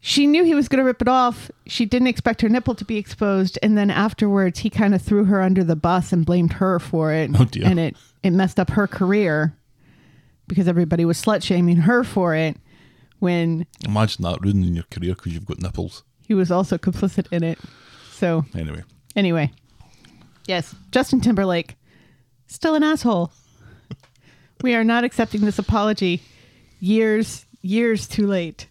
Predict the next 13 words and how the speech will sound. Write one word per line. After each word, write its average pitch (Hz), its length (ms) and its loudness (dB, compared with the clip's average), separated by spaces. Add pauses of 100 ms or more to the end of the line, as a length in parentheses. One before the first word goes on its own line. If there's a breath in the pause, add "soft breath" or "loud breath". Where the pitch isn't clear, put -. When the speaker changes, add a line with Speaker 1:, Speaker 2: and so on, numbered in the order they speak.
(800)
Speaker 1:
Many 247 200 0
years 240 300 0
too - 180 -2
late. 180 260 0
He's 240 200 -2
only 285 220 2
apologizing 233 540 2
Speaker 2:
Anyway. 135 360 6
Speaker 1:
because 220 580 0 (420 loud breath)
you 294 300 2
brought 359 280 2
it 370 120 4
up. 381 280 2